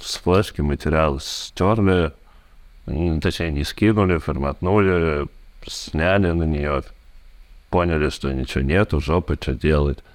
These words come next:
М, у нас бы пошли к Кулибину с диск-дрилом, а, они взяли, отправили в Кодекс в Лондоне, чтобы они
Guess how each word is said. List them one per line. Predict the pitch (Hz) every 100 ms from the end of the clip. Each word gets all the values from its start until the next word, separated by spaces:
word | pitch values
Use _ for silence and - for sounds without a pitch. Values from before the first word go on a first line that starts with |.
| -
М, | - 73 73
у | 76 80
нас | 87 95
бы | 85
пошли | 80 78 - 85
к | - -
Кулибину | - 87 87 110 113 104
с | 95 80
диск-дрилом, | 76 85 - 76 82 85 78 76 73 _ _ - - -
а, | - 71 71 69 67 67 67
они | 71 90
взяли, | 98 73 80 85
отправили | 73 73 - 73 82 80 76 71 64
в | - - -
Кодекс | 80 71 69 - - - _ - - - - -
в | 67
Лондоне, | 65 76 80 73 67
чтобы | - - -
они | 67 71 76